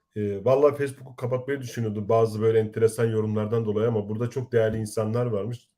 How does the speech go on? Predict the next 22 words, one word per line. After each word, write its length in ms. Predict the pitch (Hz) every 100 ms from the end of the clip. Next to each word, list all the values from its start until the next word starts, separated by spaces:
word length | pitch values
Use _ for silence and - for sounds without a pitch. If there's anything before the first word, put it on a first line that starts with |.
| -
O 360 | 160 147 - _ _
hakaret 520 | - 143 151 127 117 143
edenleri 460 | 127 107 101 101
biz 160 | 170 -
engelleyelim. 760 | 151 127 120 104 104 147 160 _ _ _ _ _ -
Bu 120 | 135
değerli 280 | 123 127 131
insanları, 500 | 123 - 113 117 127
e, 960 | 139 117 107 104 101 101 101 104 104
da 120 | 135 120
baş 200 | 117 -
tacı 480 | 113 107 110 104 104
edelim 380 | 98 95 139 151
arkadaşlar. 680 | 104 104 98 95 - 143 160 _ _ _ _ _ _ _ _
Levent 440 | 104 131 151 151 -
Bey, 340 | 143 147 147 _ _ _ _
selam 380 | - 123 135
Serdar 360 | 127 127 117 117
Hocam. 360 | 113 110 123 107
Neler 220 | 123 135
oluyor 320 | 123 117 120
takımımızda? 1000 | - - 117 113 107 101 123 110 -